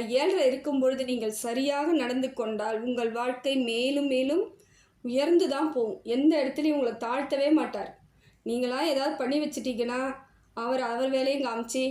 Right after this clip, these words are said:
இன்னும் உங்களை வீணாக்கி விட்டுருவார். அதனால ஜாக்கிரதையா இருங்க, அவ்வளவுதான். ஜாக்கிரதையா இருக்கணும், பயப்படவே கூடாது,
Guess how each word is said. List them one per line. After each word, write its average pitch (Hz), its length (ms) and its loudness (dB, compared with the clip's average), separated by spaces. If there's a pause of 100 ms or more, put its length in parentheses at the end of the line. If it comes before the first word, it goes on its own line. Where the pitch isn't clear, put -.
இன்னும் 277 260 2
உங்களை 269 220 2
வீணாக்கி 302 400 2
விட்டுருவார். 208 400 -8 (680)
அதனால 349 220 0
ஜாக்கிரதையா 415 520 0
இருங்க, 202 240 0 (200)
அவ்வளவுதான். 240 500 -2
ஜாக்கிரதையா 294 680 -2
இருக்கணும், 311 360 2
பயப்படவே 294 840 0
கூடாது, 285 420 -2